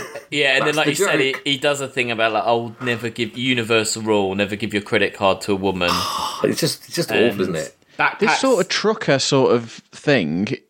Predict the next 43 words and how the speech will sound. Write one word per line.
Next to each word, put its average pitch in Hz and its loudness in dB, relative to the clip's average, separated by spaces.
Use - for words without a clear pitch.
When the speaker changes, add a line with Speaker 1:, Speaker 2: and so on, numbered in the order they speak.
Speaker 3:
is 131 -2
who 143 2
Michael 131 2
Bay 113 2
caters 131 0
for, 90 0
though, 82 2
right? 104 0
Speaker 1:
Yeah, 92 -6
I 190 4
Speaker 2:
Oh, 196 6
yeah, 101 4
Speaker 1:
guess. - -10
Speaker 2:
yeah. 87 -4
Speaker 1:
Yeah. 98 -2
Speaker 3:
'Cause 131 -6
all 147 2
of 95 -2
the 107 0
Transformers 120 0
films 76 -4
are 78 -4
like 78 -4
this - -8
as 127 -6
Speaker 1:
Mm. 101 -4
Speaker 3:
well. 104 0
Speaker 2:
But - 2
it - 4
doesn't 160 4
excuse 110 2
it, - -12
does 90 -6
it? 85 -4
It's 87 -4
still 95 2
Speaker 3:
No. - -20
Speaker 2:
shit. 92 0
<laughs> - -8
Speaker 1:
Yeah. 95 2
Speaker 3:
Yeah. 101 -2
Speaker 2:
Yeah. 87 -4
Speaker 3:
Um, 110 2